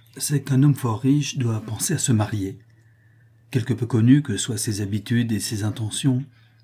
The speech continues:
cette idée est si fortement gravée dans l'esprit de toutes les familles du pays dans lequel il se fixe,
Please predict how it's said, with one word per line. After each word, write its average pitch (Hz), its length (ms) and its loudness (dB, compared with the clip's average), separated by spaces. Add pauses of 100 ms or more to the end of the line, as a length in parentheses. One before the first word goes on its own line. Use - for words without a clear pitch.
(360)
cette 156 240 -4
idée 165 220 2
est 156 80 0
si - 160 -6
fortement 110 420 -2
gravée 104 300 0
dans 120 100 0
l'esprit 104 340 -2
de 104 120 -2
toutes - 200 -14
les 113 80 -2
familles 107 300 0
du 101 140 -6
pays 113 260 -2
dans 113 120 0
lequel 98 280 -4
il 98 100 -6
se - 160 -4
fixe, - 540 -4